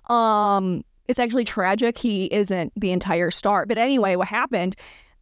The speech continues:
I'm not gonna, like, spoil the entire Magnus Archives for you, but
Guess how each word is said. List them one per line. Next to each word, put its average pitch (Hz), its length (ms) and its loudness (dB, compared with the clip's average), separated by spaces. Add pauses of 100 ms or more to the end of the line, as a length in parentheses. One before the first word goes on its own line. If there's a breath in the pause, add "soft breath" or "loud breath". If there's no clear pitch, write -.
(100)
I'm 262 100 0
not 330 120 0
gonna, 302 140 0
like, 277 160 0
spoil 233 720 0
the 220 160 0
entire 214 540 0
Magnus 208 360 0
Archives 202 540 -2
for 233 80 -2
you, 240 220 2
but - 160 -6